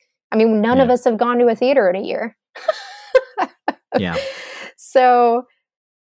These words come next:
Speaker 1: yeah, I think that you're right.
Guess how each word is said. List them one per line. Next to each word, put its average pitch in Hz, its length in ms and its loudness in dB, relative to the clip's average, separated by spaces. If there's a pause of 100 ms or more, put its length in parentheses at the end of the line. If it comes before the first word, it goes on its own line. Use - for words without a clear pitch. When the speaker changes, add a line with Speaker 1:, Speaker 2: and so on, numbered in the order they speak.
(120)
Speaker 1:
yeah, 220 540 2
I 233 120 2
think 285 220 2
that 269 200 2 (1000)
you're 233 180 4
right. 240 240 4